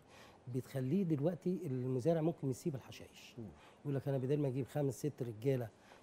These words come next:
Speaker 1: اليومية دلوقتي ميتين وخمسين جنيه، أبص ألاقي نفسي في عزقتين"، لا، أنا بقول له:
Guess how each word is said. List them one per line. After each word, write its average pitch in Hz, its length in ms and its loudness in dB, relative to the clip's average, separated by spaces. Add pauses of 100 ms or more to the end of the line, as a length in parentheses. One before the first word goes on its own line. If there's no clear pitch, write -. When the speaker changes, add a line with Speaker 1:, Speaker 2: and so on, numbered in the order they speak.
(120)
Speaker 1:
اليومية 127 280 4
دلوقتي 135 340 4
ميتين 135 180 0
وخمسين 131 360 0
جنيه، 135 220 0
أبص 135 240 -2
ألاقي 135 160 0
نفسي 120 340 -6 (160)
في 127 60 -2
عزقتين"، 120 500 0 (300)
لا، 160 140 -4
أنا 156 120 4
بقول 147 200 4
له: 123 100 0